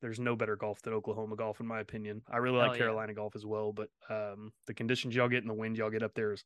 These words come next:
Speaker 1: awesome. So, um, I can't wait to get up there and play some of these courses with y'all and obviously get down here and play them, play some of these with me.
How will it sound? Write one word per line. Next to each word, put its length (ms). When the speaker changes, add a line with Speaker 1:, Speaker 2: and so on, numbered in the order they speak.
Speaker 1:
awesome. 440
So, 280
um, 320
I 80
can't 220
wait 140
to 60
get 140
up 80
there 100
and 80
play 140
some 120
of 60
these 140
courses 340
with 180
y'all 360
and 160
obviously 320
get 140
down 140
here 100
and 80
play 200
them, 180
play 160
some 160
of 80
these 160
with 80
me. 240